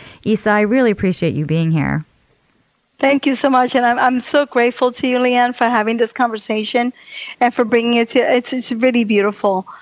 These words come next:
Speaker 2: You're gonna, it's gonna help a lot of women. And I'm super grateful 'cause a lot of people would shy away from this topic. And, you know, I think it's,
Speaker 1: But we're
Speaker 2: it's, it's just
Speaker 1: fifty percent
Speaker 2: like
Speaker 1: of the popu-, like, there's fifty percent <laughs> of the population and fifty percent of women. They're dealing with this.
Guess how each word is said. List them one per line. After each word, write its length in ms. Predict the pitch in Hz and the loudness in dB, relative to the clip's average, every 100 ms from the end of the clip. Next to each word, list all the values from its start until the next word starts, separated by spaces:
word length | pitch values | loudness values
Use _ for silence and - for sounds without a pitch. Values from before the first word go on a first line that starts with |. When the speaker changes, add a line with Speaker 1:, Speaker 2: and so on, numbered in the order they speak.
| - - - | -20 -14 -4
Speaker 2:
You're 100 | 254 | 0
gonna, 220 | 247 254 | 0 2
it's 240 | - 254 | 0 0
gonna 200 | - 262 | 0 0
help 240 | 233 240 233 | 0 0 0
a 60 | |
lot 240 | 214 202 202 | 2 2 2
of 80 | 196 | 0
women. 320 | 196 196 196 | 0 0 0
And 160 | 202 202 | 0 0
I'm 140 | 202 | -2
super 280 | - 262 277 | -2 -2 0
grateful 360 | 220 220 254 | 2 0 0
'cause 140 | 277 262 | 0 2
a 40 | |
lot 180 | 254 262 | 2 2
of 80 | 269 | 2
people 220 | 302 269 | 0 2
would 140 | 277 | -2
shy 160 | - 247 | 2 2
away 240 | 233 233 | 2 0
from 160 | 240 254 | 0 -2
this 160 | 240 - | -4 -2
topic. 580 | 226 214 - 185 - - _ _ _ _ - | -2 -2 -2 -4 -6 -20 _ _ _ _ -2
And, 260 | 233 220 | 0 2
you 80 | 240 | 2
know, 240 | 247 226 220 | 2 4 4
I 180 | 226 | 2
think 280 | 220 254 247 | 0 0 0
it's, 200 | 262 - | -2 0
Speaker 1:
But 120 | 262 | 0
we're 100 | 294 | 2
Speaker 2:
it's, 120 | 339 - | 2 2
it's 140 | 220 | 2
just 20 | |
Speaker 1:
fifty 120 | 370 349 | 4 2
percent 340 | 185 - 349 | 2 2 2
Speaker 2:
like 100 | 330 | 2
Speaker 1:
of 40 | |
the 80 | 320 | 2
popu-, 240 | 339 339 269 | 4 4 2
like, 200 | 311 294 | 0 0
there's 200 | 339 - | -4 -2
fifty 400 | 349 - 339 330 | -2 0 0 2
percent 760 | 330 330 320 320 320 220 - | 2 2 4 4 4 2 0
<laughs> 580 | 269 247 277 - - - | 2 2 0 -6 -14 -2
of 140 | 269 | 0
the 80 | 254 | 2
population 600 | 302 294 247 285 320 330 | 2 2 4 2 2 2
and 140 | 311 - | 0 2
fifty 380 | 294 247 302 294 | 2 2 2 4
percent 460 | 277 269 294 285 | 4 4 4 4
of 60 | 269 | 4
women. 260 | 277 262 | 2 2
They're 160 | 233 277 | 2 2
dealing 480 | 214 247 320 427 311 | 2 2 2 2 2
with 160 | 208 | 0
this. 340 | - - - | -2 -6 -8